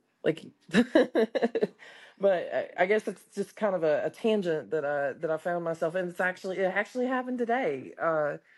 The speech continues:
so it's funny, you know, but I, I guess, I guess that's just a moment of clarity that I need to, to seek God and, and talk with him about it because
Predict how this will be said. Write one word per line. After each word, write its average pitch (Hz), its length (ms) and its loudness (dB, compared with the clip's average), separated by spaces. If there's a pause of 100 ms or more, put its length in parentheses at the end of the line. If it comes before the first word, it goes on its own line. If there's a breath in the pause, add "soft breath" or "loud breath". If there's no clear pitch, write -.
(180 soft breath)
so 202 240 0
it's 185 160 -4
funny, 156 520 0
you 160 120 -2
know, 143 200 0 (680 soft breath)
but 170 500 4 (1600)
I, 160 220 4
I 180 40 4
guess, 185 380 0
I 185 100 -2
guess 202 220 2
that's 190 300 0
just 180 220 -4
a 170 60 0
moment 165 320 0
of - 80 -8
clarity 160 380 -2
that 156 140 -2
I 156 100 0
need 151 240 -4
to, 143 320 -4
to - 140 -8
seek 156 240 -8
God 143 380 2
and, 139 220 -4
and 151 200 -4
talk - 260 -2
with 151 120 -4
him 151 160 -2
about 143 340 0
it 131 220 -4
because 143 680 0